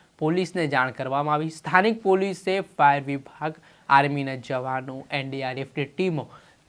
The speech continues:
તાત્કાલિક ઘટના સ્થળે દોડી આવ્યા. જણાવી દઈએ કે સો ફૂટનું આ બોરવેલ હતું, તેમાં બાળકીને બચાવવાના પ્રયાસો હાથ ધરવામાં આવ્યા. એન ડી આર એફની ટીમ દ્વારા રસ્સી ફેંકીને અને ઓક્સિજન આપીને બાળકીને બચાવવાના ખૂબ પ્રયત્ન કરવામાં આવ્યા.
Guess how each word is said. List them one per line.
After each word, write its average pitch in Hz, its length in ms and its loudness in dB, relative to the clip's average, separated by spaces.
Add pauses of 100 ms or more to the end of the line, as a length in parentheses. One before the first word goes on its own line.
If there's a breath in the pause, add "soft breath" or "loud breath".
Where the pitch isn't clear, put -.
(140)
તાત્કાલિક 233 540 6
ઘટના 175 400 0
સ્થળે 139 340 -4
દોડી 127 280 -4
આવ્યા. 127 240 -10 (600)
જણાવી 180 320 8
દઈએ 247 200 4
કે 285 100 2
સો 214 280 2
ફૂટનું 185 380 -2
આ 156 60 4
બોરવેલ 147 480 0
હતું, 170 240 -6 (720)
તેમાં 160 260 2
બાળકીને 165 420 6
બચાવવાના 151 420 2
પ્રયાસો 151 460 6
હાથ 165 120 6
ધરવામાં 160 440 2
આવ્યા. 175 180 4
એન 156 140 0
ડી 160 100 2
આર 160 100 2
એફની 165 200 -2
ટીમ 160 300 -4
દ્વારા 160 420 6 (300 loud breath)
રસ્સી 180 400 2
ફેંકીને 175 600 2
અને 190 200 -4
ઓક્સિજન 190 760 2
આપીને 170 500 4
બાળકીને 160 520 2
બચાવવાના 139 580 0 (400 soft breath)
ખૂબ 277 200 8
પ્રયત્ન 190 320 6
કરવામાં 131 460 -2
આવ્યા. 104 140 -20